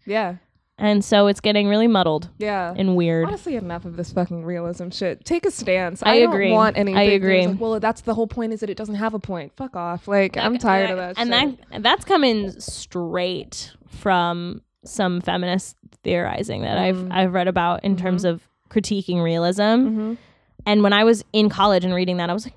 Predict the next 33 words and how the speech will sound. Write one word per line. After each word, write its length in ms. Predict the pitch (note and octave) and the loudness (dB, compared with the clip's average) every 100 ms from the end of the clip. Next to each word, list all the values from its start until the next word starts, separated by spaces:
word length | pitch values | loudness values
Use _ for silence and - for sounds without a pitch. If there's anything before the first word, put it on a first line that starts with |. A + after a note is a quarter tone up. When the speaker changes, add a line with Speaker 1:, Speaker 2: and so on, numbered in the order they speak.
| - | -10
Speaker 2:
"No, 320 | G4 F#4 D4+ | -6 -4 -6
I 40 | |
like 400 | D#4 C5 C5+ C5+ | -8 -8 -8 -6
realism. 520 | E4 D4 C#4 C4+ - C4+ | -4 -2 -2 -4 -6 -10
Hey, 100 | - | -4
Speaker 1:
Right. 200 | - G#4 | -2 0
Speaker 2:
wait 180 | G#4+ G#4 | 0 0
a 20 | |
minute." 400 | E4 D#4+ D#4+ D#4+ F#4+ | -2 -2 -4 -6 -2
You 120 | E4 | 2
know 100 | D4+ | 4
what 80 | - | 4
I 60 | C#4+ | 2
Speaker 1:
Right. 20 | |
Speaker 2:
mean? 120 | D#4 | -2
Like, 140 | D4 B3 | -4 -4
I 20 | |
was 80 | - | -4
Speaker 1:
Right. 60 | - | -4
Speaker 2:
kinda 80 | |
like, 100 | B3+ | -6
"Me, 60 | A4+ F5+ F5 | -8 -10 -10
me, 60 | D#5 D5+ | -10 -8
me." 220 | C5+ A4+ | -6 -6
And 80 | D4+ | -4
Speaker 1:
Mm-hmm. 80 | G#3+ | -2
Speaker 2:
then 120 | G#3 | 0
they 100 | G#3 | 0
were 100 | G3+ | -2
like, 320 | G3 G3 - _ _ _ _ | -2 -4 -6 _ _ _ _
"What 200 | - G#3 | -2 0
if 120 | A3 | 2
it 100 | A3+ | 2